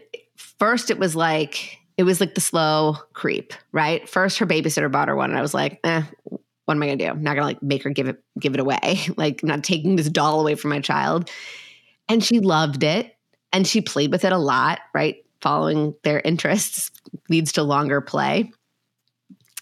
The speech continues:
And then she's, you know, getting Barbies here and there as presents. And eventually sh-, she's just like, "Well, I'm really wanting this ice skater one. Can I get it?" And I was like,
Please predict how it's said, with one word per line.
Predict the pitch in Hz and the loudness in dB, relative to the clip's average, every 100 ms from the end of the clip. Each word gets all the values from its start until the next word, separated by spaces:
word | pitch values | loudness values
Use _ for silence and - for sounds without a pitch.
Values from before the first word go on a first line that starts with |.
| _ _ - | _ _ 2
And | 196 | 4
then | 214 247 262 | 4 2 2
she's, | 240 247 240 196 | 0 0 0 0
you | 214 233 | 0 2
know, | 226 233 233 | 2 0 0
getting | - - 226 208 190 - | 0 2 2 2 0 0
Barbies | 185 196 214 202 | 0 2 2 0
here | - 185 190 | 0 2 2
and | 190 | 2
there | 165 170 175 | 2 2 0
as | 180 | 0
presents. | - 156 175 180 175 | 0 0 2 2 2
And | 170 170 170 | 2 4 2
eventually | 160 180 214 220 | 2 0 2 2
sh-, | 202 - - | 0 0 -4
she's | - - 170 | -2 -2 -2
just | 170 - | -2 -2
like, | 165 | 0
"Well, | 165 | 0
I'm | 160 170 | 2 2
really | 175 226 | 2 2
wanting | 202 185 185 | 2 2 2
this | 175 170 | 0 0
ice | 196 233 | -2 -2
skater | - 190 | -2 0
one. | 180 175 170 | 0 0 0
Can | 190 | -2
I | 170 | -2
get | 143 139 | -2 0
it?" | 170 110 | 0 -2
And | - | -2
I | |
was | 160 156 | -2 0
like, | 156 147 | -2 -2